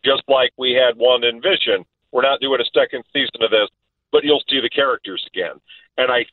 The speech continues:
think they're kind of looking at it more of a, instead of using this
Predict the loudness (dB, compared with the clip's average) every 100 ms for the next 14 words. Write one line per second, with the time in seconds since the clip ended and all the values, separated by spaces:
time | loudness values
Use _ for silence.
0 | -2 0 -2 _ _ -2 -2 -2 -2 -2
1 | -4 -4 -4 -4 -2 0 2 -2 0 4
2 | 4 4 2 2 0 -4 _ _ _ -10
3 | -10 -6 0 0 0 -2 -2 -2 -2 0
4 | 0